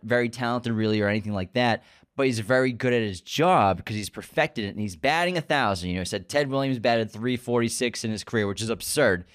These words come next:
"I'm batting a thousand, I've never missed," until he finally misses,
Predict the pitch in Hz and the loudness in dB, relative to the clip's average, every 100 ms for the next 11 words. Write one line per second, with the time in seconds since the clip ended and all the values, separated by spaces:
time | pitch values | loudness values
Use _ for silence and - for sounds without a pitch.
0 | - - - - 123 127 127 123 120 135 | -20 -20 -10 0 2 4 2 2 0 2
1 | 139 123 107 95 104 101 117 107 - 113 | 2 2 0 -2 -2 0 0 -2 -4 -6
2 | 143 127 - 175 214 247 147 110 - 107 | -2 -2 -2 0 2 2 2 0 0 -2
3 | 107 - | -4 -6